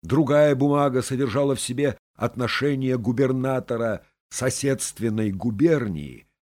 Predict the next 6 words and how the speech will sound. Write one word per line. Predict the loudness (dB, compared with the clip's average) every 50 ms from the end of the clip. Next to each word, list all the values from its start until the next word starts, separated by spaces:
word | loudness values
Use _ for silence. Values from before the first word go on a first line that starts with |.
| _ _ _ _
об | 2 2 4
убежавшем | 4 4 4 4 4 4 4 4 2 2 0 -4 -6 -6 -6 -4 -4
от | -4 -4
законного | -2 -2 -2 -2 0 2 4 4 4 4 2 2 0 0 0 0
преследования | -2 -2 -6 -6 -6 -6 -4 -2 -2 -2 -2 -2 -2 -4 -4 -2 -2 -2 -2 -4 -6 _ _ _ _
разбойнике | -4 -4 -2 -2 -4 -8 -6 -2 0 0 2 0 0 -2 -4 -8 -10 -12 -14 -16 -18 -18 -20